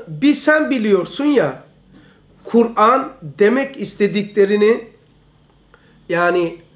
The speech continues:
Kur'an böyle, e, alenen her şey demez. Ustad, mesela ustad şeyden kullanıyor, on birinci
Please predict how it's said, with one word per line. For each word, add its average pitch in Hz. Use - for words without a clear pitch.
Kur'an 208
böyle, 202
e, 160
alenen 226
her 233
şey 254
demez. 208
Ustad, 214
mesela 214
ustad 208
şeyden 202
kullanıyor, 156
on 180
birinci 170